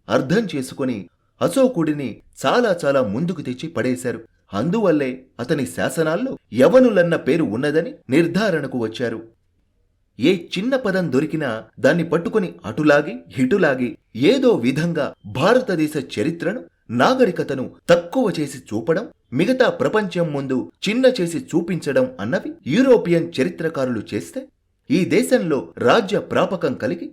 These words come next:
చరిత్రకారులైపోయిన మహానుభావులు యూరోపియన్ చరిత్రకారుల రాతలకు మసాలా జోడించి విశ్లధం చేశారనడానికి ఈ యవన శబ్దం ఒక్కటి ఉదాహరణ. రామం భజే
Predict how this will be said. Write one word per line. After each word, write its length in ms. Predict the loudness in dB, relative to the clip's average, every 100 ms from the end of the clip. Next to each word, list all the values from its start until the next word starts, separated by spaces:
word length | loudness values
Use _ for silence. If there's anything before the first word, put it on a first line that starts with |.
| 0
చరిత్రకారులైపోయిన 1080 | 0 0 -2 -2 -2 0 -2 -2 -4 -2 -4
మహానుభావులు 1120 | 0 2 4 2 2 -2 0 0 0 -2 -4 -2
యూరోపియన్ 560 | 4 6 6 4 2 0 -2
చరిత్రకారుల 680 | -2 -2 -4 0 0 2 0
రాతలకు 580 | -2 -4 -2 -4 -4 -10 _ -4
మసాలా 560 | 2 4 4 2 2 2
జోడించి 600 | 0 0 0 -4 -10 -14 _ -2
విశ్లధం 680 | 0 2 2 0 0 -4 0 2
చేశారనడానికి 1080 | 2 2 4 4 2 0 0 -2 -6 -2 0
ఈ 340 | 2 0 -4 4
యవన 360 | 6 8 6
శబ్దం 540 | 4 0 0 2 0 0 2
ఒక్కటి 720 | 2 0 -6 -4 -4 -6 -10 -4
ఉదాహరణ. 800 | 2 2 2 -2 -8 -6 -6 -8 _ _ _ _ _ _ _ _ _ -4
రామం 560 | 2 4 4 2 -2 -4
భజే 500 | -6 -6 -4 -6